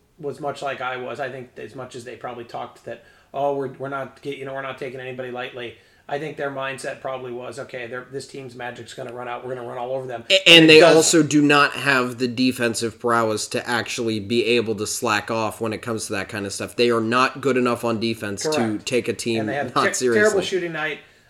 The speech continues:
Speaker 1: I don't think anybody looks past any team that's made it to the Elite Eight.
Speaker 2: Yeah.
Speaker 1: So, uh,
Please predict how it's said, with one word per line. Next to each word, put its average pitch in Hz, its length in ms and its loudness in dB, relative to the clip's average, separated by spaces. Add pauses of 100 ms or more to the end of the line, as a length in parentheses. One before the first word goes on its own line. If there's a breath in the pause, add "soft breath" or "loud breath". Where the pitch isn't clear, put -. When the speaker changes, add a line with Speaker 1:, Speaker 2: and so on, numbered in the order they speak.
(120 soft breath)
Speaker 1:
I 175 80 0
don't 196 80 0
think 196 240 -2
anybody 185 560 0 (140)
looks 180 200 0
past 165 460 -6
any 170 200 -4
team 175 220 -6
that's 147 160 -12
made 147 160 -8
it 131 120 -10
to - 40 -20
the 131 100 -10
Elite 127 260 -12
Eight. 107 160 -10
Speaker 2:
Yeah. - 80 -2 (320 soft breath)
Speaker 1:
So, 143 340 -2
uh, 135 380 -6